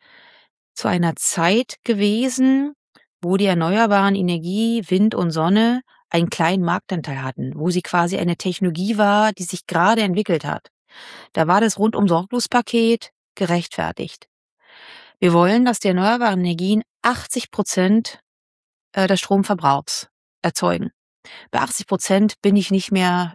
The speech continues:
Teenager, da bin ich erwachsen. Ich habe eine Systemverantwortung für den Markt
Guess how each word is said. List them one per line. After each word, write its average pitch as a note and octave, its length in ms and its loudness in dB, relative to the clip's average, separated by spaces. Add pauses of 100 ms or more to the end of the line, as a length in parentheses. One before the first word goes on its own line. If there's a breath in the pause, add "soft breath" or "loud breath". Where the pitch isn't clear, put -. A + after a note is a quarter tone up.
(100)
Teenager, G3 640 0 (420 soft breath)
da G3 100 0
bin G3 140 4
ich G3 120 2
erwachsen. F3 520 0
Ich F3 160 -8
habe F#3 160 2
eine F3+ 100 2
Systemverantwortung F3+ 1040 0
für E3 180 -2
den E3 160 -2
Markt F#3 380 -4